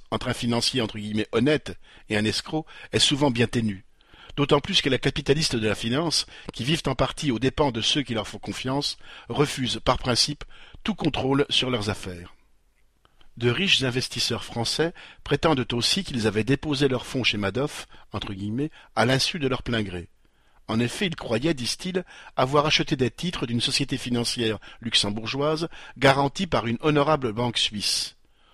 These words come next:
Pourtant, rien que cela devrait éveiller l'attention d'un organisme de contrôle financier, s'il en existait vraiment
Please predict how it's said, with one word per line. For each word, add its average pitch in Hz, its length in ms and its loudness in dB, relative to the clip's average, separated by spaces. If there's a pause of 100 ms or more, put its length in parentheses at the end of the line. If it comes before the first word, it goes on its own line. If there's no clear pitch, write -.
(200)
Pourtant, - 400 0 (280)
rien 143 280 4
que 147 120 0
cela 170 400 4 (300)
devrait 135 400 2
éveiller 139 420 2
l'attention 135 480 2
d'un 117 140 2
organisme 117 440 0
de 107 80 -2
contrôle 113 340 -2
financier, 104 560 -2 (300)
s'il 127 160 0
en 131 80 6
existait 127 380 2
vraiment 110 320 0